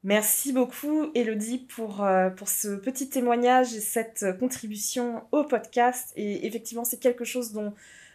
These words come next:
euh, je voulais parler aussi, et qui est donc la mise en place de la gratuité universelle des protections menstruelles. Donc vous savez déjà que l'Écosse, euh, est très avant-gardiste sur ce sujet.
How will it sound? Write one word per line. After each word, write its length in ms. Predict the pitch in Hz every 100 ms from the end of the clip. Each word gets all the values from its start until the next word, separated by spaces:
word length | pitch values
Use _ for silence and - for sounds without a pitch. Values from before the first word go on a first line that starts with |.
| -
euh, 380 | 208 202 196 196
je 160 | 196
voulais 280 | 311 311 330
parler 500 | 339 285 285 311 - -
aussi, 600 | 247 - - 214 226 - 214
et 140 | 202
qui 180 | - 208
est 40 |
donc 300 | 202 254 254 -
la 180 | 190 180
mise 360 | 190 247 262
en 60 | 247
place 280 | - 233 220
de 60 |
la 80 | 185
gratuité 800 | 185 214 247 - - - 233 - _ 403
universelle 580 | 359 262 196 - 196 208 - _ _ _
des 80 | 190
protections 640 | 190 - 302 - - 269 269
menstruelles. 640 | 208 233 240 - 208 160 180
Donc 120 | 196
vous 40 |
savez 220 | 196 254 262
déjà 300 | 247 247 277
que 140 | -
l'Écosse, 480 | 208 247 240 - -
euh, 160 | 185 180
est 180 | - 196
très 180 | - 302
avant-gardiste 440 | 262 226 208 220 -
sur 100 | 202
ce 120 | -
sujet. 400 | - 190 190